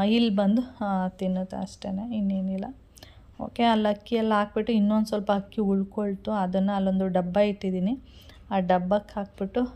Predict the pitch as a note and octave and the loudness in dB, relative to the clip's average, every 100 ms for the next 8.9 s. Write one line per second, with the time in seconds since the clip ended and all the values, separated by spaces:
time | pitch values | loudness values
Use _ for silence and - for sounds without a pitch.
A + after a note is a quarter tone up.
0 | - G#3+ - G3+ G#3 G#3 G#3+ G#3+ G#3 G#3 | -10 -8 -4 0 2 2 2 2 0 0
1 | G3 F#3 F#3+ F#3+ G3+ F#3+ - F3+ F#3 - | -2 0 2 2 0 -2 0 -2 -2 -10
2 | - - - - A#3 A#3 B3 B3+ B3+ B3 | -20 -20 -12 2 6 8 8 6 4 0
3 | - A3+ G3+ F#3+ F#3+ F#3+ F#3+ F#3 F#3+ G3 | -4 -2 0 2 0 0 -4 -2 -2 -2
4 | G3 G#3 F#3+ F#3+ G#3 G3 G3+ G3 G3 - | -4 -2 0 2 2 2 0 -6 -6 -2
5 | G#3 G3+ G3+ G3 G3 G3 - F#3 C4+ - | -2 0 -2 -2 -4 -4 -2 -2 -4 -10
6 | - - - - G#3+ G3+ G3+ A#3 G#3+ G3 | -20 -20 -16 -2 0 2 2 2 4 4
7 | F#3 F#3 F#3+ G#3+ - C#4+ - - G3+ G3 | 4 2 0 0 -2 -4 -6 -6 -2 -2
8 | G3 - A3 A3 G#3 G3 F#3 G3 D4+ | -2 0 2 2 2 0 -2 -4 -4